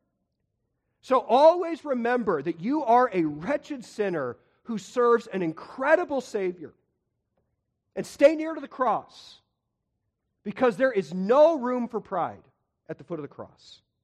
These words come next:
Remember that the root supports you. And then a second solution he gives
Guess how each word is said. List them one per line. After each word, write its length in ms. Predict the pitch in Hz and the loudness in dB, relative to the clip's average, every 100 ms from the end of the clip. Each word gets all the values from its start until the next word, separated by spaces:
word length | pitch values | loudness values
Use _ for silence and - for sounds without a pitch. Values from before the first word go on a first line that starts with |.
| _ _ _ _ _ _ - | _ _ _ _ _ _ -8
Remember 840 | 165 165 226 302 277 285 262 262 _ | -6 0 2 2 2 0 0 -2 _
that 160 | 180 175 | -10 -8
the 80 | 147 | -10
root 480 | 127 214 254 254 _ | -4 -2 -2 -6 _
supports 800 | - 180 - 180 170 170 - - _ _ _ 107 | -20 -20 -12 -6 -6 -8 -18 -20 _ _ _ -14
you. 220 | 113 90 _ _ _ _ _ _ _ _ _ _ - | -14 -14 _ _ _ _ _ _ _ _ _ _ -4
And 120 | 180 | -2
then 80 | 208 | -2
a 60 | |
second 320 | - 233 208 | -2 -4 -4
solution 440 | - 170 151 - 151 | -6 -6 -6 -6 -10
he 100 | 127 | -8
gives 380 | 131 120 139 | -8 -10 -12